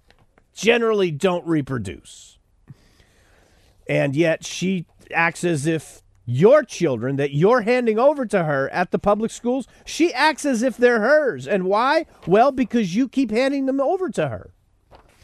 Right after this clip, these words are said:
So cut it out. It's a sin. It's a sin to send your kid to the government schools. If you send your kid to the government schools, you're sinning against your child, you're sinning against God.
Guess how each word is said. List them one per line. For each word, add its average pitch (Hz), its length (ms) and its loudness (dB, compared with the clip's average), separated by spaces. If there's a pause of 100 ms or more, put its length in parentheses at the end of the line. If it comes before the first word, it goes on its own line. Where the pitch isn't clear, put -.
(220)
So - 260 -2
cut 302 220 2
it 311 100 2
out. 320 380 2 (100)
It's 226 200 -4
a 240 60 -2
sin. 202 600 -2 (720)
It's 220 200 0
a 240 80 0
sin 285 400 0
to 277 140 -4
send 262 320 0
your 233 120 -6
kid 240 260 -2
to 240 100 -6
the 220 80 -4
government 202 440 0
schools. - 680 -8 (1040)
If - 80 -12
you 127 80 -4
send 208 300 -2
your 226 80 -4
kid 247 300 0
to 240 80 -4
the 233 100 -4
government 247 400 0
schools, 262 420 -2
you're 185 80 -4
sinning 196 380 -2
against 180 340 -6
your 151 100 -8
child, 208 560 0
you're 127 120 -6
sinning 170 380 -4
against 151 500 -6
God. 104 440 -4